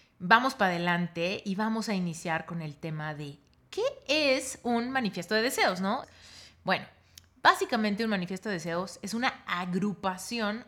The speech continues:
de afirmaciones y decretos que funcionan creando un texto coherente que me ayudan a declararlo sobre mi vida drásticamente. Entonces, quiere decir que en vez de estar diciendo,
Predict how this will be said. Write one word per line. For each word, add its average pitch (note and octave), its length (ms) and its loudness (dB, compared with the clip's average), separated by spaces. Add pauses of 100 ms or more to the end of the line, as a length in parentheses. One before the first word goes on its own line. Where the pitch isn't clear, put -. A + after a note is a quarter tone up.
de F3 140 -4
afirmaciones F3+ 880 -2
y G3 80 -2
decretos F#3+ 640 -4 (400)
que A3 100 0
funcionan C#4+ 540 0
creando A3 480 -2
un A3+ 120 -2
texto A3 520 -6
coherente G3 560 -4 (680)
que G3+ 120 -2
me G3 100 2
ayudan G#3+ 380 2
a F3 80 0
declararlo F3 1000 2
sobre E3 360 -4
mi D#3 160 -6
vida E3 380 0 (160)
drásticamente. D#3 720 -6 (140)
Entonces, D4+ 480 -2 (580)
quiere G4 220 4
decir B3+ 300 0
que B3+ 60 0
en A#3+ 100 0
vez A3+ 120 2
de A#3+ 60 -4
estar G#3+ 240 0
diciendo, F#3+ 560 0